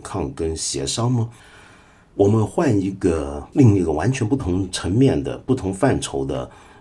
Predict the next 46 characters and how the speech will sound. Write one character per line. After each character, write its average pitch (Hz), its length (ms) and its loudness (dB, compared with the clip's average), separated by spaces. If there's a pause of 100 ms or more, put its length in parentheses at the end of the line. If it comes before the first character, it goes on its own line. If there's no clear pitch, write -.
例 104 200 4
子 - 160 -4
来 69 160 -6
想 - 240 -6
象 65 240 -4
啊， 65 220 -10 (160)
来， 78 200 -4
来 78 220 -4
讨 - 220 -2
论 92 200 0
这 76 120 -4
件 69 180 -6
事 - 220 -6
情。 - 240 -10 (460)
在 170 180 -2
历 170 180 4
史 - 200 -4
上 80 260 -2
面， 78 320 -2
有 92 180 -2
很 69 400 -6 (140)
多 113 380 2 (220)
被 80 480 0 (160)
殖 - 200 0
民 117 240 6
帝 123 160 2
国 73 340 -6
统 64 340 -10
治 110 240 -2
的 69 180 -6
殖 - 220 -6
民 90 240 -2
地 90 220 -2
底 65 180 -10
下 80 240 -4
的 65 140 -6
人 - 200 -10
们， 78 260 -6 (500)
他 127 440 0
被 117 240 0
迫 95 300 2
接 98 220 0
受 90 240 0
殖 76 220 -6
民 76 200 -2
统 - 160 -8